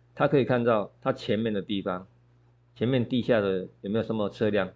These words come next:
它是可以看到的地方。所以这辆砂石车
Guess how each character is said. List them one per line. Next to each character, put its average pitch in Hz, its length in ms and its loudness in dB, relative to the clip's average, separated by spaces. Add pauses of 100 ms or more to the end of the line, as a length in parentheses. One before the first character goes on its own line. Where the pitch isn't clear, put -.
(140)
它 107 80 -4
是 107 180 -2
可 101 220 -4
以 95 40 0
看 95 200 -4
到 90 160 -2
的 80 120 -14
地 87 140 -8
方。 85 240 -10 (1120)
所 202 200 6
以 165 80 10
这 190 120 6
辆 175 240 8
砂 165 240 4
石 143 140 2
车 143 260 6